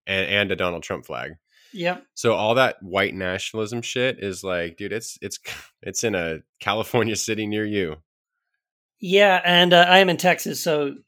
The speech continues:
Speaker 2: um, you know,
Speaker 1: Enough
Speaker 2: we,
Speaker 1: said.
Speaker 2: yeah, we,
Speaker 1: <laughs>
Speaker 2: it's kind of everywhere. But, um, you know, Wendy and I right now are watching, by the way, and this is a little plug,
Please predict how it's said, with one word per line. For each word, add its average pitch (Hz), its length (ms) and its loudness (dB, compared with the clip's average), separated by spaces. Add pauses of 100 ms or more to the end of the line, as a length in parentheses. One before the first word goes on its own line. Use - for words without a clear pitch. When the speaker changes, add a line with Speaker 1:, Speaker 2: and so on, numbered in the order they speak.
Speaker 2:
um, 131 540 -8 (100)
you 151 140 -6
know, 123 180 -6
Speaker 1:
Enough 87 240 -8
Speaker 2:
we, 156 80 -8
Speaker 1:
said. 85 240 -2 (260)
Speaker 2:
yeah, 143 160 2
we, 147 140 -2
Speaker 1:
<laughs> - 20 -4
Speaker 2:
it's 156 220 -4
kind 160 180 -2
of 139 80 -2
everywhere. 127 540 -2
But, 220 340 6
um, 170 600 4 (720)
you 208 100 2
know, 220 120 6
Wendy 254 200 2
and 233 100 2
I 214 120 6
right 185 180 2
now 175 140 0
are 165 80 0
watching, 151 760 -2 (140)
by 175 100 2
the 165 120 -2
way, 151 60 -8
and 147 100 -4
this 147 140 -6
is 143 120 -12
a 147 40 -10
little 139 160 -8
plug, 147 360 0